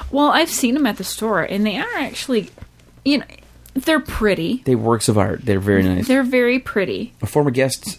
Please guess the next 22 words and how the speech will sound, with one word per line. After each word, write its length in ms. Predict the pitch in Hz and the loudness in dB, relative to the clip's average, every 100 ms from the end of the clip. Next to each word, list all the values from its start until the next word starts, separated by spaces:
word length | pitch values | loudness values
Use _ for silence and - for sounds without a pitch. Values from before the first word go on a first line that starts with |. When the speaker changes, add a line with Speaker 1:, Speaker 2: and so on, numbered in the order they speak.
| - | -2
Speaker 2:
uh, 220 | 117 117 | 2 4
on 100 | 110 | 4
the 80 | 107 | 2
show 320 | 127 165 - - - | 2 0 0 -6 -6
was, 380 | 101 101 98 95 | -2 0 0 0
uh, 240 | 92 92 92 - - | 2 2 -2 -6 -2
pitching 300 | 107 - 92 | -2 0 2
those 240 | 92 - | 0 0
things. 200 | 95 87 | 0 0
Brandy 360 | - 101 101 95 | 0 2 2 2
Love, 300 | 107 98 - | 2 2 0
who 180 | 90 | -2
Red 300 | 85 90 82 - _ - - - | 2 2 0 -4 _ -20 -20 -6
had 180 | 87 82 | -2 0
been 160 | 95 87 | 0 2
on 80 | 85 | 2
the 60 | |
show 220 | 85 95 | 0 0
with 260 | 92 90 - | 0 -2 -6
at 100 | - | -4
one 180 | - 95 | -2 0
point. 380 | 107 113 - | 2 0 0